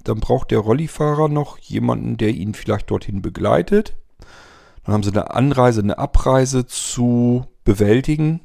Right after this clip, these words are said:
und das auch irgendwie d-, zu deichseln. Also, ähm, das ist einfach von der Planung her eine absolute, ja, das ist eine Arbeit. Das ist die Meisterarbeit sogar,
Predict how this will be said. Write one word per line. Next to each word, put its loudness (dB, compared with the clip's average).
und -4
das -4
auch 2
irgendwie 0
d-, -12
zu -6
deichseln. 0
Also, -4
ähm, -4
das -2
ist -8
einfach 2
von 2
der 4
Planung 6
her 0
eine -4
absolute, -2
ja, 2
das -2
ist -6
eine 0
Arbeit. 2
Das -10
ist -8
die 0
Meisterarbeit -2
sogar, -12